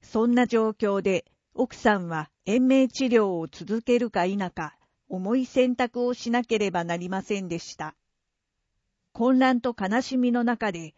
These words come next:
命に関わる決断を下さなければならない、ご家族の心理的な負担は計り知れません。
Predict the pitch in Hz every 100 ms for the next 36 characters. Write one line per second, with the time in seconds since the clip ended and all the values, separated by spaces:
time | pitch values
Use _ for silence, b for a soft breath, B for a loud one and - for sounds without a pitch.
0 | _ - 285 294 262 214 185 165 175 208
1 | 208 196 180 180 - 208 202 202 196 190
2 | 190 220 262 254 269 233 202 190 180 185
3 | 185 180 170 - _ _ - - 277 262
4 | - 196 165 - 220 233 233 220 214 214
5 | 202 - 202 196 196 180 - - - 220
6 | 262 - 226 233 214 220 226 185